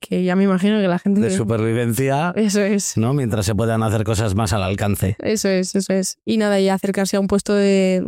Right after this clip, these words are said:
Speaker 1: de socorro, eh, pues para, para ponerlo en manos de profesionales.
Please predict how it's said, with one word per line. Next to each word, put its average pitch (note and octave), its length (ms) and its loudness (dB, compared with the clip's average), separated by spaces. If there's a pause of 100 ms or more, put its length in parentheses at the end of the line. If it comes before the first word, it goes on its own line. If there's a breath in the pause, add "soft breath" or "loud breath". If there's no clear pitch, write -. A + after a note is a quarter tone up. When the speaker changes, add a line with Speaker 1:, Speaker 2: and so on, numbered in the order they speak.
Speaker 1:
de G3+ 200 0
socorro, G#3+ 720 0
eh, F3 800 2
pues - 180 -2
para, F3+ 460 0
para F3 260 -2
ponerlo F3+ 320 0
en F#3 60 2
manos F3+ 240 2
de F3+ 160 2
profesionales. F3 760 -2